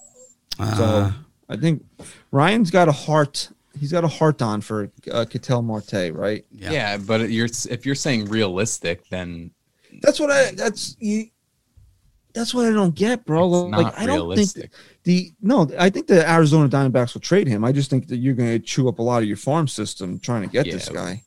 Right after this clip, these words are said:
Speaker 1: Well, here's the problem, and I think this just goes back to the argument of why this all lies on Cashman. There's not one trade that just changes this.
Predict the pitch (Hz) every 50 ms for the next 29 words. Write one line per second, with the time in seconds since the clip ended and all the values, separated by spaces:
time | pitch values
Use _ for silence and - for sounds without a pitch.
0 | _ _ - 143 160 165 160 156 - _ _ 139 117 139 196 226 220 - 185 143
1 | - 147 175 196 220 165 117 101 92 95 - _ - 123 120 127 127 120 - -
2 | 165 175 - - 165 156 - - - 143 139 - - 135 127 117 104 - 113 107
3 | 131 - - 139 120 117 113 110 131 135 139 123 110 107 98 92 98 98 92 92
4 | 92 101 107 117 107 104 101 - - - - - 104 98 101 107 104 98 98 95
5 | 101 101 101 95 92 90 - - 110 135 156 - - 90 82 80 - _ _ _
6 | _ _ _ _ _ _ _ _ _ _ _ _ _ _ - 156 165 175 165 147
7 | 165 170 175 202 247 - - _ _ _ _ _ _ _ - 104 110 131 160 180
8 | 180 160 - - - 147 160 190 185 151 113 101 104 - - 120 101 - - _
9 | _ _ _ _ _ _ - - - 135 139 160 180 175 151 120 95 95 98 87
10 | - 82 95 - - -